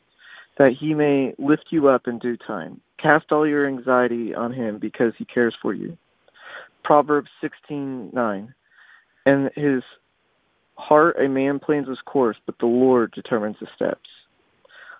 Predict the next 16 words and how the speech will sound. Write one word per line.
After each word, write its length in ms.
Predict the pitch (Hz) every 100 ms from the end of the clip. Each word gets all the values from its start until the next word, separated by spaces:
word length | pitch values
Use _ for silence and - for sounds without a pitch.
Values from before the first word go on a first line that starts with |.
| _ - - 147
Psalms 300 | 143 135 - _ _ _ _ _ _ _ _
thirty-seven 680 | 147 147 147 - 143 120 127 -
five. 360 | 127 104 98 - _ -
"Commit 280 | 147 151
your 140 | 151 160
ways 260 | 156 151
to 100 | -
the 120 | 165 147
Lord, 380 | 127 117 117
trust 380 | - 147 135 - _
all, 380 | 123 135 139 - _
also 400 | 127 135 - 156
in 100 | 143
him, 340 | 143 113 107 - _ - _ _
and 140 | 123 120
he 200 | 143